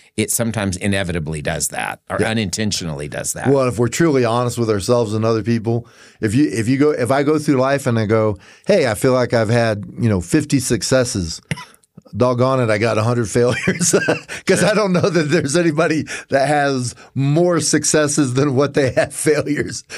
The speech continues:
Speaker 2: We probably, and that's why Jesus came to save us from our lost state, because we fail far more than we succeed. And so, yeah, it's great to help people, uh, find the successes.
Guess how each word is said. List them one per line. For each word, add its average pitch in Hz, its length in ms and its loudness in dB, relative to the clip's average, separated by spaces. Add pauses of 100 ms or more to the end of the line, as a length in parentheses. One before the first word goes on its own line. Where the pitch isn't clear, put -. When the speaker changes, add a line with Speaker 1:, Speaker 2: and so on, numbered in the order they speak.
(120)
Speaker 2:
We 156 160 4
probably, 143 1000 2
and 123 100 0
that's 139 220 0
why 131 260 2
Jesus 127 480 0
came 104 440 -2 (240)
to 135 100 4
save 131 300 2
us 123 140 2
from 127 220 0
our 113 180 0
lost 113 340 -2
state, 107 380 -2 (260)
because 123 400 2
we 131 260 2
fail 127 420 0
far 123 300 0
more 131 240 0
than 110 200 -4
we 113 100 -2
succeed. 107 720 -4 (280)
And 110 120 -2
so, 120 180 2
yeah, 127 220 2
it's 117 260 -2
great 139 420 0
to 117 80 -2
help 113 160 -2
people, 101 440 -4 (280)
uh, 104 200 -2
find 123 380 -2
the 107 60 -4
successes. 107 760 -2